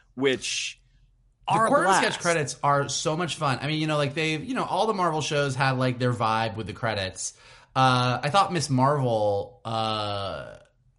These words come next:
Speaker 2: was one of my, Miss Marvel was probably one of my favorite end credits thus far. I thought they did
Speaker 1: Mm.
Speaker 2: such a great job. There was so much energy to them. But She-Hulk is really giving it a lo-, a run for its money because the,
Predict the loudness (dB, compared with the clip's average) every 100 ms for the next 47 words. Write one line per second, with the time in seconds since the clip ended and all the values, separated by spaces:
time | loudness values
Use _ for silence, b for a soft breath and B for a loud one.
0 | -20 -20 _ -8 0 2 4 4 4 4
1 | 2 0 0 4 6 6 2 2 2 2
2 | 2 -2 0 0 0 -2 -6 -4 -2 -2
3 | -4 -4 -4 -4 -4 -4 -6 -8 -10 -6
4 | -2 0 0 -2 -4 -8 -8 -6 -4 -2
5 | -4 -4 -8 -8 -8 -8 -8 -8 -6 -4
6 | -2 0 0 -2 B B B 0 0 0
7 | 2 0 0 -4 -2 0 0 0 0 0
8 | 0 -4 -4 -4 -2 -2 -2 -4 -8 -6
9 | -8 -8 -4 -4 -4 -6 -10 -6 -2 0
10 | -2 -4